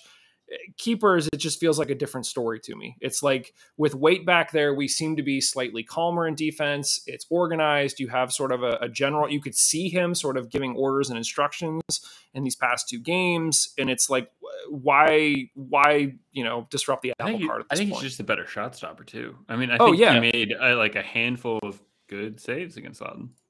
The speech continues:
Speaker 1: His, he's played four more games than Silva, but he basically averages one goal against per game. Silva averages one and a half goals against per game. Waite has six clean sheets, and Silva has three.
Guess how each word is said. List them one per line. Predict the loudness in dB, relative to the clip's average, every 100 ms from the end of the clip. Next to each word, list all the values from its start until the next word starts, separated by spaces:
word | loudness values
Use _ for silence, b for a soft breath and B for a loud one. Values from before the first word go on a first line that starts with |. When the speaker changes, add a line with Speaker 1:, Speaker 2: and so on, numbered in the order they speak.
| _ _ B B B B
Speaker 1:
His, | 6 8 8 6
he's | 2 -2 -2
played | 0 2 2 2 0 0 -6
four | 0 2 4
more | 4
games | 2 0 0
than | -2 0
Silva, | 2 2 0 -6 -10
but | -4 0 0 0
he | -14 -6 0
basically | 2 2 2 0 2
averages | 4 4 2 -2
one | -2 0 2
goal | 2 2
against | 2 -2 -4 -6
per | -6 -6
game. | -4 -4 -4 -8 -14 b b b
Silva | 2 4 6 6
averages | 6 4 2 -2 -6
one | -2 0
and | -2
a |
half | 0 2 2 0
goals | -4 -4
against | -8 -8 -6
per | -8
game. | -8 -8 -4
Waite | -4 0
has | 2 4
six | 4 2 0
clean | -2 -4 -4
sheets, | -4 -4 -4 -2 -4 -4
and | -4
Silva | 0 0 -2 -6
has | -6 -6
three. | -8 -12 -14 -14